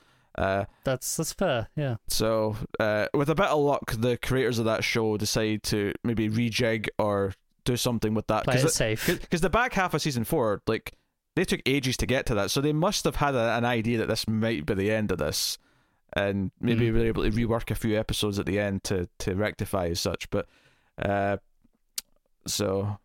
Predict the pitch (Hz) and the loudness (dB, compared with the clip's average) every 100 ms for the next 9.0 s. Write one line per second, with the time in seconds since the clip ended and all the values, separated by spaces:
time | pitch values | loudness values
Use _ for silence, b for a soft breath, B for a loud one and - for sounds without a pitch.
0 | _ _ _ - 127 107 - - 127 101 | _ _ _ -6 -4 -2 -4 0 0 2
1 | - 127 170 139 120 117 101 104 104 113 | 0 0 2 2 0 0 0 -2 0 -2
2 | 104 98 95 92 - - 104 95 95 92 | -2 -2 0 -2 -6 -4 -2 -2 -2 -2
3 | 90 - - - 101 95 - 98 - - | -2 -2 -4 -2 -2 -4 -6 -8 -6 -6
4 | - - - - B B B 131 B B | -8 -6 -6 -8 B B B -20 B B
5 | B B B B - 139 147 135 135 - | B B B B 0 2 2 0 -2 0
6 | 202 254 226 170 175 196 208 170 B - | 2 2 2 2 2 2 0 -2 B -2
7 | 131 143 - 135 - 147 143 131 123 98 | 0 -2 -2 -4 0 0 0 -2 0 0
8 | 98 - 98 180 123 101 101 98 110 | 0 0 0 2 2 0 0 0 -2